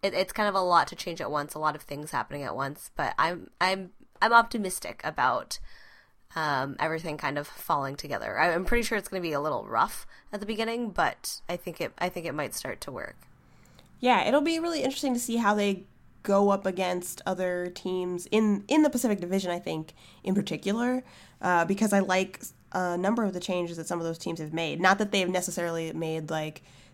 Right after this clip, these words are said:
Speaker 2: those teams exponentially better in some cases. Like, for instance, I really liked that the Calgary Flames picked up Dougie Hamilton.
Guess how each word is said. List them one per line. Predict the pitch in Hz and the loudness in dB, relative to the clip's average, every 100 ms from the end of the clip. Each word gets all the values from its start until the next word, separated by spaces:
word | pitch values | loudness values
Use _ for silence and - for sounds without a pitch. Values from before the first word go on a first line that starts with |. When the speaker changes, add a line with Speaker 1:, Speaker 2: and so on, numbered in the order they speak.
| - | -16
Speaker 2:
those | 175 196 180 180 | 0 2 2 0
teams | - 185 170 160 - - - _ - - - _ - - | -2 0 0 -2 -8 -14 -20 _ -20 -20 -20 _ -20 0
exponentially | 196 202 - - 190 170 185 214 208 226 | 2 2 0 4 4 4 2 2 2 2
better | 220 226 | 2 0
in | 226 | -2
some | 233 233 | -2 -2
cases. | 240 247 226 | 0 0 2
Like, | 196 | 2
for | 208 | 4
instance, | 202 196 190 | 4 4 2
I | - | 2
really | 175 185 185 175 | 0 0 0 0
liked | 175 175 175 | 0 -2 -4
that | 170 170 - - - | -6 -6 -10 -20 -14
the | 185 170 | -10 -4
Calgary | 170 165 170 | -2 -2 -4
Flames | 165 165 165 160 165 156 | -6 -6 -4 -4 -4 -8
picked | - 165 - | -8 -8 -6
up | 156 | -8
Dougie | 156 151 156 | -6 -8 -6
Hamilton. | 170 190 160 139 135 | -2 0 -2 -6 -10